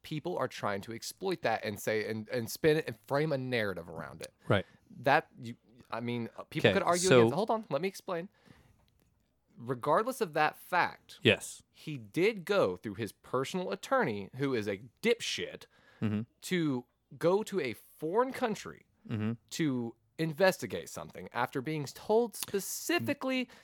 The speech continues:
Speaker 1: that you have to go through the Attorney General and the Justice Department.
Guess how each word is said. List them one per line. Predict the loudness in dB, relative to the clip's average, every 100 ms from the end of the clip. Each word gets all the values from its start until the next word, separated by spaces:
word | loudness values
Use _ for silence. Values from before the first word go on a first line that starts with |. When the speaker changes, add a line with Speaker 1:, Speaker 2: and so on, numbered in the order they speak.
| -6
Speaker 1:
that | -4
you | -2 0
have | 4 2 2
to |
go | 0 4 4 2 -2
through | -4
the | -2
Attorney | -4 -2 -4 -4
General | -4 -2 0 0
and | 2
the | 0
Justice | 2 0 0 -8
Department. | -6 -4 -4 -8